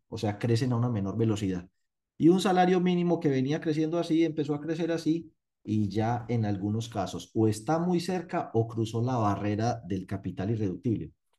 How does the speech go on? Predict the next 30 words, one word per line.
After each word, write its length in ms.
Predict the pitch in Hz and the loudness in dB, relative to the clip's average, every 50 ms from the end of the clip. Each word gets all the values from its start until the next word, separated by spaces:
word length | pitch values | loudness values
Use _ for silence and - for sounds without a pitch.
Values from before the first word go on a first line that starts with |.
| _ _ _ _ _ | _ _ _ _ _
Cuando 240 | - 123 120 120 | -2 0 2 2
se 140 | 117 110 110 | 2 2 0
cruza 220 | 113 151 170 196 196 | 0 0 -2 -2 -2
la, 340 | 180 180 - 139 - - - - | -2 0 0 -2 -2 -2 -2 0
la 200 | 110 - 110 110 | 0 2 2 0
barrera 360 | 104 101 101 98 113 123 143 | 0 -2 -2 0 0 2 2
del 140 | 156 147 - | 2 2 2
capital 340 | - 120 - 110 113 113 123 | 0 -2 -4 -2 -2 -2 -2
irreductible, 680 | 143 139 143 143 143 143 - 139 127 117 120 123 117 - - _ _ _ _ _ _ _ _ _ _ _ _ _ _ - | 0 2 2 2 2 2 2 2 2 2 0 -2 -6 -10 -18 _ _ _ _ _ _ _ _ _ _ _ _ _ _ -6
pasan 280 | 104 101 101 110 110 | -4 -2 0 0 2
varias 320 | 110 113 110 117 117 113 - | 2 2 4 4 2 2 0
cosas. 480 | - 127 117 113 104 - - - _ _ _ _ _ _ _ _ _ _ - | 0 -2 -2 -2 -2 -6 -14 -18 _ _ _ _ _ _ _ _ _ _ -4
Y 200 | - 120 120 120 | -2 0 2 2
es 180 | 120 120 117 | 2 0 0
que, 360 | 120 - 147 143 143 135 - - | 0 0 0 2 0 -2 -4 -2
primero, 300 | - 123 123 151 196 185 | 0 2 2 2 4 4
a 20 | 160 | 4
uno 180 | 135 131 135 | 4 4 4
no 80 | 143 139 | 2 2
le 120 | 135 131 | 0 -2
pueden 220 | 131 139 135 139 135 | -2 -2 -2 0 2
devolver 300 | 123 110 101 101 104 117 | 2 2 4 2 2 0
aportes. 680 | 113 113 131 117 - - 107 - - - - - _ _ _ - | 0 0 -2 -4 -6 -8 -12 -14 -14 -16 -18 -20 _ _ _ -6
Uno 220 | 110 113 113 123 | -2 0 2 2
no 240 | 123 123 131 131 131 | 4 4 2 2 2
puede 220 | 131 143 147 147 | 2 4 4 4
devolver 340 | 147 135 117 107 95 104 107 | 4 4 4 2 2 0 -2
aportes 340 | 123 120 139 131 - 147 143 | -4 -6 -8 -8 -8 -8 -8
cuando 240 | - 127 113 104 101 | -6 -4 -2 -2 -2
está, 480 | 101 - - 101 98 104 107 113 - | -4 -4 -6 -6 -6 -6 -6 -8 -10